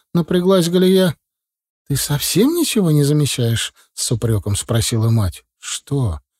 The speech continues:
Мам, ты о чем?» «О том, что твой Паша шашни крутит с соседкой». «Это которую мы у подъезда встретили?» — поняла наконец Галия. «Это Лина. Она разведенная, ее уже весь подъезд знает. Она всем мужчинам улыбается.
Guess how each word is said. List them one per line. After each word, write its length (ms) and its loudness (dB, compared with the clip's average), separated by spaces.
Мам, 240 2
ты 80 -2
о 80 2
чем?» 460 -2
«О 200 -2
том, 320 0
что 240 -2
твой 260 2
Паша 360 0
шашни 600 0
крутит 480 0
с 20 -6
соседкой». 800 -2
«Это 240 0
которую 520 0
мы 160 2
у 40 -2
подъезда 540 0
встретили?» — 600 -2
поняла 360 2
наконец 440 0
Галия. 580 0
«Это 240 -4
Лина. 540 2
Она 260 4
разведенная, 800 2
ее 380 4
уже 200 2
весь 200 2
подъезд 480 0
знает. 420 0
Она 200 2
всем 360 0
мужчинам 580 0
улыбается. 720 -2